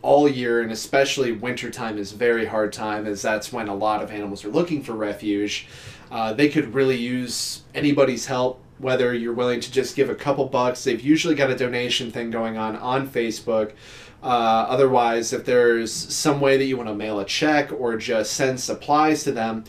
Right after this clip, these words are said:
you can actually find them just by Googling Wild Thunder Rehabilitation, uh,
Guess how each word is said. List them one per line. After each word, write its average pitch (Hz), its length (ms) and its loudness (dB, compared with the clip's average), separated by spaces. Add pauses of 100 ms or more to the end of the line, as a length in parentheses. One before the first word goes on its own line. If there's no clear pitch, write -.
(280)
you 143 160 2
can 143 140 -2
actually 139 360 2
find 120 340 -2
them 120 220 -4
just 120 360 -2
by 117 500 2
Googling 139 720 0 (280)
Wild 123 420 2
Thunder 127 680 2 (260)
Rehabilitation, 123 1300 0 (220)
uh, 117 520 2